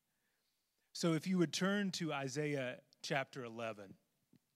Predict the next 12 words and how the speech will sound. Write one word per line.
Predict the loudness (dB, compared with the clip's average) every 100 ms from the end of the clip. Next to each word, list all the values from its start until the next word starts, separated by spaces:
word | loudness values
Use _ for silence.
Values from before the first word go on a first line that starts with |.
| _ _ _ _ _ _ 0
I |
want | 4 4
to | 2 0
pick | 0 0
up | -2 -2 -4
where | -2 0 0
we | -2
left | -2 -2 -4 0
off | 2 2 0
last | 0 2 2 0 -4
week | -8 -8 -8 -10 -18 -20 _ -20 -20 -8
in | -2 0 0 -2